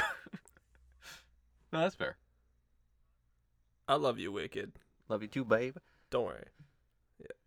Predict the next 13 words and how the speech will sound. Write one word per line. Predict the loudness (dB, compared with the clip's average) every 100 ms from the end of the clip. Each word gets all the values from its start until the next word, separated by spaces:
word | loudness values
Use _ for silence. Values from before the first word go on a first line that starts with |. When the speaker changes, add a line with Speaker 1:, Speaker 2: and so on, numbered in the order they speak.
| 8
Speaker 2:
Oh, | 10 10
I |
do | 8 4
deserve | 0 0 -2 -2
to | -4
be | -2
loved. | 0 -2 -4 -12 -18 -14 -8
Speaker 3:
Yes. | -4 -4 -6 -12 -20 _ _ _ _ _ _ _ _ _ _ _ _ _ -20 -20
Speaker 2:
I | -12 2
guess | 2 4
Victor | 0 0 -4
doesn't. | 0 0 6 8 8
<laughs> | 2